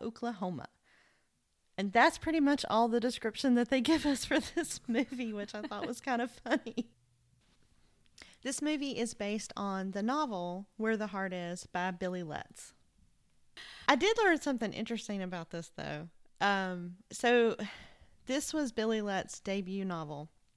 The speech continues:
and it was picked up as an Oprah Book Club choice in nineteen ninety-eight. But what I did not know about Billy Letts is that she was,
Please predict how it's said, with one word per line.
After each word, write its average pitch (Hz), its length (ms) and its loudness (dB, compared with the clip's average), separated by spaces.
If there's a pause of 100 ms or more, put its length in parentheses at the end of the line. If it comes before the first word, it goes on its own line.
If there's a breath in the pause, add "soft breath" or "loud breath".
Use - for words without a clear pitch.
(340)
and 208 220 2
it 156 80 2
was 160 140 -2
picked - 280 -6
up 220 280 0
as 202 160 -4
an 190 180 -4
Oprah 185 400 -6 (100)
Book 185 180 -4
Club 175 260 -6
choice 165 460 -6
in 185 100 -6
nineteen 175 360 -8
ninety-eight. 165 420 -8 (680 loud breath)
But 190 120 4
what 226 120 8
I 220 100 6
did 208 180 -2
not 247 260 2
know 233 160 0
about 202 300 -4
Billy 180 240 -4
Letts 156 400 -8
is 190 140 -6
that 190 200 -4
she - 180 -4
was, 190 380 -4